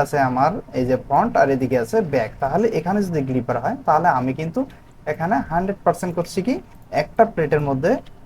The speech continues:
ফ্রন্ট এবং ব্যাক, পিন back to back দিয়ে দিয়েছি। তাহলে এটা হচ্ছে আমাদের একটা back to back ডিমআই প্লেট চোদ্দ বাইশে সেটআপ হয়েছে। তো আজকে আমি আপনাদেরকে দেখাবো যে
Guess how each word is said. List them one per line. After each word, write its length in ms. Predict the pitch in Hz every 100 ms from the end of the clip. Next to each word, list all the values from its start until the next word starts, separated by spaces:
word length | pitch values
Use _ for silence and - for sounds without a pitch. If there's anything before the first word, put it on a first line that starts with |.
| -
ফ্রন্ট 260 | 185 185 165
এবং 180 | 139 139
ব্যাক, 180 | 123 117 117
পিন 140 | 220 214
back 140 | 165 -
to 60 | 165
back 120 | 160 147 131
দিয়ে 140 | 123 117
দিয়েছি। 300 | 113 113 104 - -
তাহলে 240 | 160 170 214 170
এটা 120 | 196
হচ্ছে 200 | 185 185 196
আমাদের 200 | 151 156
একটা 180 | 151 175 143
back 140 | 131 -
to 60 | 143
back 140 | 170 180 139
ডিমআই 260 | 139 139
প্লেট 220 | 120 123 123
চোদ্দ 220 | - 170 156 143
বাইশে 300 | 131 202 262
সেটআপ 320 | - 127 117 117
হয়েছে। 240 | 107 - -
তো 60 |
আজকে 320 | 135 151 175 247
আমি 100 | 233 185
আপনাদেরকে 400 | 127 123 120 117
দেখাবো 360 | 123 120 123 170 - - - - - -
যে 100 | 131